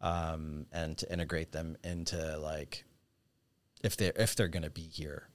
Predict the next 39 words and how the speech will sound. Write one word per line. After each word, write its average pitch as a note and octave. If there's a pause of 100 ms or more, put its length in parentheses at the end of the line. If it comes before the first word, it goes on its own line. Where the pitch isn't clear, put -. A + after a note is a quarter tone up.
(340)
in-, F#2
integrate F2
them D#2+ (100)
back E2+
into D#2
kinda, E2
like, D#2+ (600)
uh, D#2+ (200)
society, C#2
if D2
you B1+
will. G1+ (240)
Uh, - (140)
or E2+
it's -
not F#2
that C2+
Ethiopia -
is -
not -
society, D2
but D2+ (340)
more B2+
of G2+
a, G#2
like, F#2+
a, D#2+ (680)
you A2
want A#2+
them A2
to, F2+ (200)
to E2+ (100)
get G2
exposed F#2+
to D#2+ (360)
different G2+
type E2+
of D#2+
thinking, E2